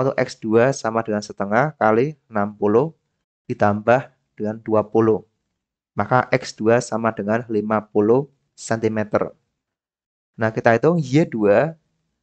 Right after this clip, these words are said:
itu titik tengah ordinat bidang kedua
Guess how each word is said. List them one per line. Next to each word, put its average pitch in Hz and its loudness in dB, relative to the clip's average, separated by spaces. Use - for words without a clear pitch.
itu 117 0
titik 143 -2
tengah 123 -2
ordinat 127 0
bidang 117 -2
kedua 117 0